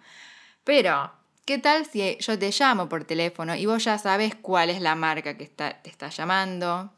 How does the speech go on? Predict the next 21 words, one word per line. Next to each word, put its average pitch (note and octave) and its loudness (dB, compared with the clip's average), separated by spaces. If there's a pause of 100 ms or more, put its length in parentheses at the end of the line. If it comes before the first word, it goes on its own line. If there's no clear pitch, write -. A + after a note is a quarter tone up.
Vos F3 -4
ya E3 0
me D#3+ -8
seguís F#3+ -4
en D3+ -6
las D#3 -6
redes D#3 -2
sociales. E3+ 0
Es G#3 0
muy G#3+ 2
diferente. D#3+ -4 (500)
Es F#3+ -4
muy A3 2
diferente F#3+ 0
cómo G#3 2
se D#3 -6
da D#3+ 2
esa E3 -2
conversación D3+ -4
de D#3 -4
ventas G3 2